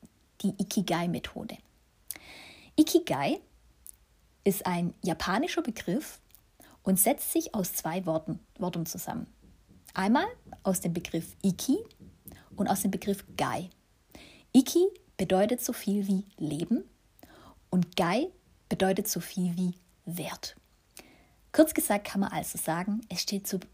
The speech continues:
für sowas wie Lebenswert oder auch für einen Lebenssinn. Und die Ikigai-Methode wende ich einfach wirklich mega gerne an,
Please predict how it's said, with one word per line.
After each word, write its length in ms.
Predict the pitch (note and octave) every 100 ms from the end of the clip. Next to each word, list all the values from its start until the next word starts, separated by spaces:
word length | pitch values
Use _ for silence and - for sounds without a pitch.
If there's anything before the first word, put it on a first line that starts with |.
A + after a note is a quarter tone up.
| - - -
für 160 | - F#3+
sowas 400 | G3 G3 F#3+ G3
wie 120 | F3+ -
Lebenswert 920 | F3 F3+ A3+ A3 - - - G3+ - - - - -
oder 340 | F#3+ G#3 -
auch 220 | F#3 F#3+
für 160 | - -
einen 140 | F#3+
Lebenssinn. 640 | F3+ G3 G3 - - E3 - - _ _ _ - - - - - -
Und 340 | - G#3+ G#3 - - - -
die 120 | C#4
Ikigai-Methode 840 | - A#3+ C#4+ F#4 - - E3+ G3+
wende 200 | G3+ A3 -
ich 240 | D#4+ -
einfach 340 | B3 - A3 - - -
wirklich 360 | A3+ G#3+ -
mega 320 | G3 B3+ D4+
gerne 340 | C#4 A3 A#3 -
an, 260 | F3+ G#3